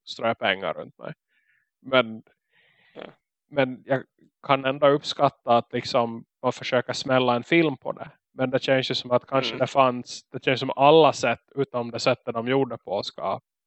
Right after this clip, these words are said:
Speaker 1: producera något funktionellt resultat. Att man måste ju som ha någon
Speaker 2: Ja.
Speaker 1: centrering i filmen i alla fall.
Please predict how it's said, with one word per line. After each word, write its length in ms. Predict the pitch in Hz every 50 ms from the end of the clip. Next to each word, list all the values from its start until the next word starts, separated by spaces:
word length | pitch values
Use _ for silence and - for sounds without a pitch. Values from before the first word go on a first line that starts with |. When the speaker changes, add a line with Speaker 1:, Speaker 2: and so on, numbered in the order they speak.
| _ _
Speaker 1:
producera 420 | 123 113 113 - - 123 120 120
något 200 | 113 107 - -
funktionellt 540 | - 120 117 110 - - 113 107 104 - -
resultat. 680 | 113 - - 107 104 - 151 143 110 64 - - -
Att 120 | - - - _ _ _ _ _ _ _ _ - - _ _ _
man 100 | 131 123
måste 180 | 127 113 - 143
ju 40 |
som 140 | 127 131 117
ha 120 | 113 120 110
någon 280 | 110 117 127 131 127
Speaker 2:
Ja. 60 | 123 113
Speaker 1:
centrering 1000 | - - 127 123 123 120 - 117 120 143 185 190 165 131 107 92 90 87 82
i 80 | 90 110
filmen 520 | - - 139 151 151 131 107 107 90 95
i 40 | 104
alla 280 | - - - - - - - -
fall. 260 | - - - - 143